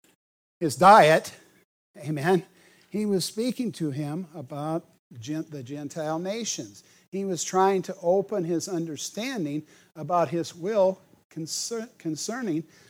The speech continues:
the non-Jewish people. And he used this vision to do that. See, sometimes God speaks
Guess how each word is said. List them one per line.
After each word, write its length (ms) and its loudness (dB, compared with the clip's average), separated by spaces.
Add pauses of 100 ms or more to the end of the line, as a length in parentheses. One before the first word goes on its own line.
(140)
the 100 -8
non-Jewish 880 -2
people. 480 -12 (720)
And 180 2
he 80 4
used 540 -4
this 200 2
vision 720 -4
to 100 -14
do 220 -8
that. 300 -8 (920)
See, 140 -4
sometimes 600 -2
God 400 4
speaks 800 -6